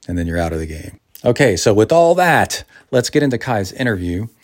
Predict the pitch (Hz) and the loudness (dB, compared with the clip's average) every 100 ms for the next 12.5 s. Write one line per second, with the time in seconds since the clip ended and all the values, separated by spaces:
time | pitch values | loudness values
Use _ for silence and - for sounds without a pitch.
0 | _ 107 98 98 127 131 135 127 95 - | _ -6 -6 0 0 2 2 2 2 -2
1 | _ _ 104 110 104 113 131 - - 127 | _ _ -6 -4 -2 0 -2 -6 -2 -2
2 | 117 131 120 120 - - 117 101 95 87 | 0 -2 -2 -4 -8 0 0 0 -2 -6
3 | - 90 104 104 - 104 90 85 - _ | -4 0 0 0 0 0 0 -2 -8 _
4 | _ 104 101 98 92 87 - _ _ - | _ 0 0 0 0 -2 -6 _ _ 0
5 | 127 131 131 135 - 123 113 - 113 110 | 4 6 4 2 2 2 2 -2 -4 -4
6 | - - 104 98 92 92 95 87 90 107 | -8 -2 0 0 -2 -4 -4 -4 2 2
7 | 117 117 - 104 101 95 - _ - 95 | 2 -2 0 2 2 0 -8 _ -4 -4
8 | - 98 98 101 101 - 95 92 101 98 | -2 2 4 4 2 2 0 2 2 2
9 | 98 90 98 101 98 95 95 92 95 _ | 2 0 -2 0 -2 -2 -2 -4 -6 _
10 | _ - 98 90 - - 117 127 135 135 | _ -4 -2 -2 -2 0 2 2 2 2
11 | 135 - _ 98 95 92 98 110 127 123 | 0 -10 _ -2 0 2 4 4 4 2
12 | 113 110 110 - - | 0 2 0 0 -8